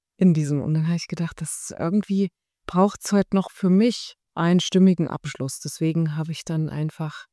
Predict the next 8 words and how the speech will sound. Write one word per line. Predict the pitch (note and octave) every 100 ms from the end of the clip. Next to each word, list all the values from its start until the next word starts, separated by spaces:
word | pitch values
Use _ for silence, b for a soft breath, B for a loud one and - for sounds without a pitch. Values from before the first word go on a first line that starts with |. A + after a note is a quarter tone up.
| _ _ _
diesen | D#3+ D3+ D#3+ D#3
wunderschönen | D3+ D#3+ D#3 - D#3
Aussichtspunkt | - D3 - D3+ - - D3 C#3+ -
gewählt. | C#3 C3+ C#3+ D3+ -
Und | C#3+ - - _
ich | - -
war, | D#3+ G3 -
also | - D#3